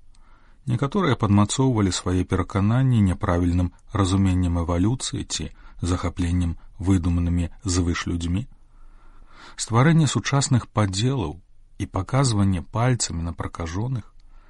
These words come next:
гэта часам вынік звычайнага эгаізму. Лінія падзелу праходзіць не столькі паводле пытання пра хваробу і здароўе, нармальнасць ці ненармальнасць, колькі паводле пытання, з кім нам добра,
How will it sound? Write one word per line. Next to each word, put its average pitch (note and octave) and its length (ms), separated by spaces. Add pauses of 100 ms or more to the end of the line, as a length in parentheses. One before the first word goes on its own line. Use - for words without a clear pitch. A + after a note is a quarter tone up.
(160)
гэта F#2+ 180
часам A2 460
вынік A2+ 320 (200)
звычайнага F#2+ 840 (160)
эгаізму. F2+ 640 (920)
Лінія D#3+ 320
падзелу B2+ 400
праходзіць A2+ 480
не A2 80
столькі D#3 400
паводле G#2+ 400
пытання G#2 480
пра E2 100
хваробу F#2+ 580
і D#2 80
здароўе, A2+ 480 (360)
нармальнасць G2 1000
ці - 280
ненармальнасць, G2 960 (480)
колькі D#3+ 320
паводле G2+ 400
пытання, F#2+ 560 (360)
з - 140
кім C#3 340
нам G2 240
добра, D#2 360